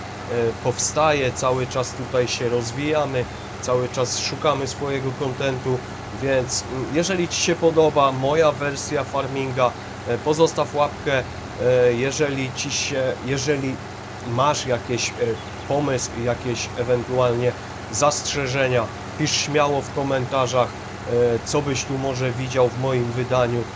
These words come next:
e, może widziałeś też inne gry, może któreś wychodzą lepiej, któreś wychodzą gorzej. Ja jestem otwarty na wszelkie propozycje,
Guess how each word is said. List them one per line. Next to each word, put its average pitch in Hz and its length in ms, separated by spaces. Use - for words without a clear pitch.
e, 117 100
może 123 460
widziałeś 117 600
też - 320
inne 143 360
gry, 123 260
może 123 300
któreś 123 380
wychodzą 110 500
lepiej, 139 380
któreś 117 340
wychodzą 113 520
gorzej. 143 420
Ja 185 200
jestem 131 320
otwarty 135 460
na 123 120
wszelkie 135 460
propozycje, 131 800